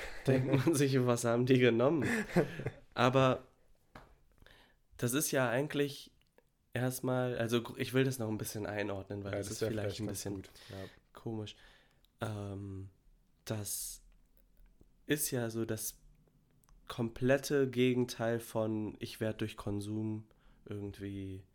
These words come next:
Speaker 2: stimuliert oder so, sondern du hast einfach gar nix, gar nix, gar nix die ganze Zeit. Und dann kommt so eine Fliege als einziger Impuls in deinem ganzen Leben.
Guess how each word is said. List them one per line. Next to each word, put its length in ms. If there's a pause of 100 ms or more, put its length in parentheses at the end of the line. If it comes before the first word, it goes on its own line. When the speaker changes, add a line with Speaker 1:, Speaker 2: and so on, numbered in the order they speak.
(400)
Speaker 2:
stimuliert 760
oder 240
so, 120
sondern 340
du 100
hast 140
einfach 420
gar 240
nix, 280
gar 200
nix, 260
gar 200
nix 240
die 120
ganze 360
Zeit. 360 (480)
Und 120
dann 180
kommt 240
so 80
eine 140
Fliege 560
als 420
einziger 500
Impuls 540
in 80
deinem 220
ganzen 360
Leben. 380